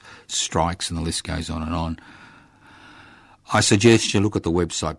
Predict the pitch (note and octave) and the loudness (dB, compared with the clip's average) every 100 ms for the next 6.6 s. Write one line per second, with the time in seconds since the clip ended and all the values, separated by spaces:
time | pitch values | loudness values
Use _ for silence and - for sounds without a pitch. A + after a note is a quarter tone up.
0 | - A#2+ - - D#2+ D#2 D2+ F2+ G2+ - | -4 -4 -2 -2 -2 -4 -6 -4 -6 -8
1 | _ - G#2+ - - D#2 - A#2 A2+ - | _ -6 -6 -4 -8 -6 -2 -2 -2 -6
2 | F2 D#2+ D#2+ - E2 F2+ F#2 F#2+ - - | -6 -6 -8 -14 -8 -2 -2 -4 -8 -8
3 | - E2+ D#2 D#2 - E2 F2 F2 _ - | -6 -6 -8 -10 -12 -10 -10 -14 _ -10
4 | D#2 - E2 D2 _ - G#2 F#2+ F#2+ - | -10 -10 -10 -10 _ -6 -2 -2 -4 -8
5 | D#2+ D2+ - G2 F#2+ F#2+ - - D#2 - | -8 -10 -6 -2 -2 -4 -8 -6 -8 -8
6 | F2 E2+ E2 E2 F#2 E2 | -6 -6 -6 -8 -10 -14